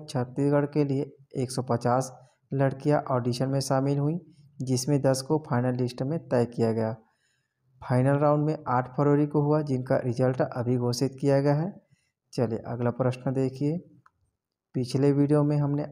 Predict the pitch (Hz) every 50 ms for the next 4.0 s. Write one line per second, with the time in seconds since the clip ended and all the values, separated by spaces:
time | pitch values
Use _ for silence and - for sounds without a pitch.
0 | - - - - - - - 139 127 - 135 127 123 123 127 139 127 - 135 123
1 | - 139 131 - 147 135 131 131 - 139 151 190 - _ _ _ _ _ _ _
2 | _ - 123 120 120 117 117 143 - 139 139 139 - 143 - - 135 127 131 135
3 | 135 135 139 143 147 147 - 131 123 117 120 131 123 127 139 131 131 131 143